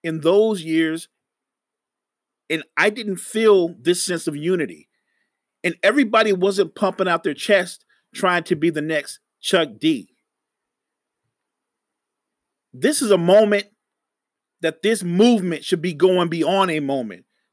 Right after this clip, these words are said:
This really should be a life change that impacts us now and impacts generations far beyond right now.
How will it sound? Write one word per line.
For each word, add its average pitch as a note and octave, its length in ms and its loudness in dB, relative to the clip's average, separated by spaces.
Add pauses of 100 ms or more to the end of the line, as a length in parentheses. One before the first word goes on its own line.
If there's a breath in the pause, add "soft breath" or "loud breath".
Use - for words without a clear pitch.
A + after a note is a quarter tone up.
This F#3 220 0 (140)
really F#3+ 340 4
should F3+ 380 2
be E3 340 -4 (880)
a D#3 100 2
life E3+ 480 0
change D#3+ 580 -4 (160)
that D#3 280 -2
impacts F3 580 -4
us C#3+ 220 -2
now E3 520 -4 (460)
and F#3+ 140 -4 (100)
impacts A3+ 580 -2 (100)
generations F3+ 840 0 (360)
far F#3+ 420 6
beyond E3 680 0 (260)
right B2 280 -2
now. G#2 380 -14